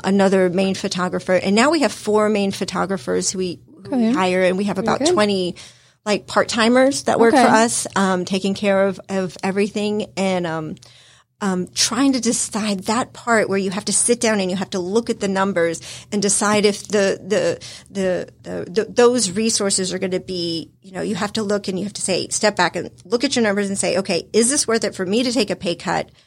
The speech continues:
Speaker 1: to be able to grow on this end?"
Speaker 2: Mm-hmm.
Speaker 1: And, um, you know, it, ultimately, it always is worth it. The thing is, we've never, uh,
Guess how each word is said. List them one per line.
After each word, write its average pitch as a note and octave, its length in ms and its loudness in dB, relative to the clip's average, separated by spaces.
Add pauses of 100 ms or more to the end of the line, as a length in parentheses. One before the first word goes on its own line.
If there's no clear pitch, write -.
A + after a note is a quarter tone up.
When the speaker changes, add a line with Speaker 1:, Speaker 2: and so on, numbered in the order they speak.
(300)
Speaker 1:
to A3 120 2
be A#3 120 6
able G#3 140 4
to G3 80 4
grow G3+ 400 2
on F3 200 2
this F#3 260 0
end?" B2+ 420 -6
Speaker 2:
Mm-hmm. G#3 260 0
Speaker 1:
And, F#3 440 2
um, F3+ 220 -4 (380)
you B3 120 2
know, G#3 120 0 (100)
it, - 180 2 (300)
ultimately, E4+ 680 0 (180)
it B3 180 0
always A#3+ 400 0
is G#3 220 0
worth F#3+ 240 -2
it. - 160 -6 (240)
The G#3 80 -8
thing C#4 240 4
is, B3+ 180 2
we've G3 200 0
never, G#3 600 4 (560)
uh, G#3+ 120 -2